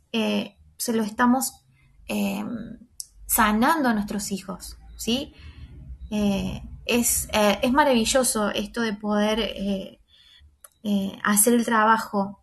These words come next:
Eh, yo le diría a esta persona que tome sesión, eh, que busque en el grupo, puede meterse en Facebook, Bioterapia El Despertar. Eh,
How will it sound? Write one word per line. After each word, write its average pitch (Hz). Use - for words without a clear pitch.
Eh, 202
yo 226
le 269
diría 254
a 240
esta 233
persona 240
que -
tome 208
sesión, 190
eh, -
que 220
busque 254
en 226
el 208
grupo, 226
puede 214
meterse 208
en 214
Facebook, 247
Bioterapia 208
El 202
Despertar. 202
Eh, 196